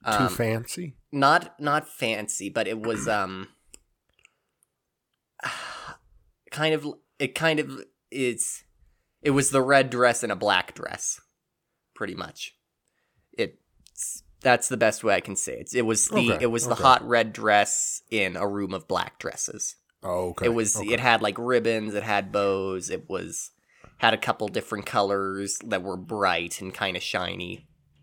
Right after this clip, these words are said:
Speaker 2: Okay, okay, I
Speaker 1: So
Speaker 2: get it.
Speaker 1: it, it was, you know, it was a, it was a sore thumb kind of thing. It was pretty, but it was a sore thumb. So, um, once she turned eighteen,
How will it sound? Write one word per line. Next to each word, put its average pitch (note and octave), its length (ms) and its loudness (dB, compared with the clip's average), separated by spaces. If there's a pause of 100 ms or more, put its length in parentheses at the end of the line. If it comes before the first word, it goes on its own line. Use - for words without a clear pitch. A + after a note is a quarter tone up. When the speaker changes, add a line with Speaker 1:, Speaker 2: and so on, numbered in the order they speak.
(160)
Speaker 2:
Okay, A#2+ 560 2
okay, G2 380 -8
I G2 40 -6
Speaker 1:
So C3+ 200 6
Speaker 2:
get B2+ 60 4
it. C3 100 -2
Speaker 1:
it, - 140 -20
it C3 60 -2
was, B2 420 -2 (540)
you B2 120 -6
know, - 240 -8 (320)
it C#3+ 80 0
was A#2+ 240 0
a, A#2 80 -2 (220)
it C#3 60 2
was A#2 200 2
a A2+ 60 0
sore G#2 320 0
thumb F2+ 340 -2
kind - 220 -12
of - 80 -12
thing. F#2+ 120 -12
It G#2 60 -6
was A#2 140 -4
pretty, C#3+ 240 2
but A2+ 120 2
it A2+ 60 2
was G2+ 160 -2
a G2 40 -6
sore F2 260 -6
thumb. - 340 -12 (1500)
So, A2 640 2 (600)
um, G2+ 480 0 (460)
once C#3+ 520 0
she C3 240 -2
turned A2+ 840 -2 (160)
eighteen, G#2+ 840 -6